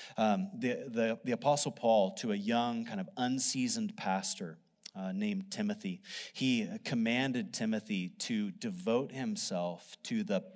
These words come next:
public reading of God's word. And so that's what we're going to do this morning, is we're going to just for, uh, five or six minutes probably is about how long it will take as we read through, uh, First Peter chapter one and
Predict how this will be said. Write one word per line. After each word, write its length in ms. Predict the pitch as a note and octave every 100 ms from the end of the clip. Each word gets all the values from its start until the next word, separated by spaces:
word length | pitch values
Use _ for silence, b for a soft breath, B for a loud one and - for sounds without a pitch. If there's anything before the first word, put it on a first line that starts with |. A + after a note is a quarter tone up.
| -
public 800 | - D3 D3 G#2 E2+ A#2 - - B B B -
reading 640 | G2+ A#2 A2+ G#2 F2+ F2+ F2+
of 200 | G2 -
God's 300 | F#2+ F2 -
word. 260 | F2 D2+ - _ B B B B
And 100 | A2
so 100 | A#2+
that's 280 | G#2 A2+ -
what 100 | -
we're 140 | A#2+
going 260 | G#2+ G#2+ G2
to 60 |
do 240 | F#2+ F#2 F#2+
this 220 | F2+ -
morning, 280 | F#2+ E2+ F2
is 140 | F2+ -
we're 140 | A2+
going 240 | G2+ A2 G#2+
to 80 | G2
just 260 | G#2+ -
for, 160 | - G2
uh, 400 | G2 F#2+ F#2 F2+ - B B -
five 340 | - B2 B2
or 60 | B2
six 340 | - - -
minutes 420 | A#2 A#2 A#2+ -
probably 480 | - A#2+ A#2 A2+ A#2+
is 120 | G#2
about 200 | G2 G#2+
how 120 | A2
long 420 | A#2 A2+ A2+ A#2 A2+
it 120 | A2+
will 240 | G#2+ G#2+ G2+
take 360 | - A#2 A#2
as 200 | A#2 F#2+
we 200 | G#2 G2
read 400 | F2 F#2+ A2+ A#2
through, 400 | A2+ B2 B2 B2 B2+ B F3+ -
uh, 100 | E2+ -
First 260 | - A2+ -
Peter 220 | B2 A2+
chapter 400 | - A#2+ A2+ G#2+
one 340 | G2+ A2 A2+
and 380 | A2 G#2+ G#2+ G#2